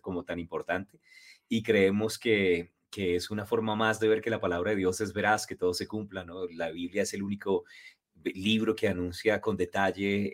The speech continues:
el futuro, entonces creemos que sí, que hay muchas profecías que todavía están por cumplirse, pero, pero que todas se cumplirán. Cielo y tierra pasará, su palabra no pasará.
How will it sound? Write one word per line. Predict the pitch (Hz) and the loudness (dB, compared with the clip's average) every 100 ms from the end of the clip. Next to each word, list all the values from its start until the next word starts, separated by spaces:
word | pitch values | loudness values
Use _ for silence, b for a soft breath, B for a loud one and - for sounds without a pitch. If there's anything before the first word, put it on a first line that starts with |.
| 95 | -4
el | |
futuro, | - 92 98 90 | -6 -8 -6 -6
entonces | 76 82 78 - | -8 -12 -14 -14
creemos | - 90 80 82 | -4 -2 -2 -6
que | - | -10
sí, | 87 85 | -6 -6
que | - 80 | -4 -2
hay | 71 71 80 80 - - | -2 -4 -12 -16 -20 -6
muchas | 110 107 110 | -4 -4 -4
profecías | 98 - 85 85 87 | -2 -2 -2 0 -2
que | 98 | 0
todavía | 85 82 | 0 2
están | - 101 | -2 -6
por | 101 | -6
cumplirse, | 95 104 131 131 | -8 0 2 2
pero, | 147 - 82 B B B - | 0 0 -2 B B B -2
pero | 95 | 0
que | 90 95 | 0 0
todas | 95 101 95 | 2 4 2
se | - | -4
cumplirán. | 90 85 82 85 80 | -10 -6 -2 -2 -2
Cielo | 92 82 | -6 -6
y | |
tierra | 82 90 92 | -4 -2 -2
pasará, | 90 90 113 143 | -2 0 0 0
su | - - 95 | -8 -12 -4
palabra | 78 80 80 82 | 0 0 0 -4
no | 78 85 | -4 -8
pasará. | - - 78 | -8 -10 -10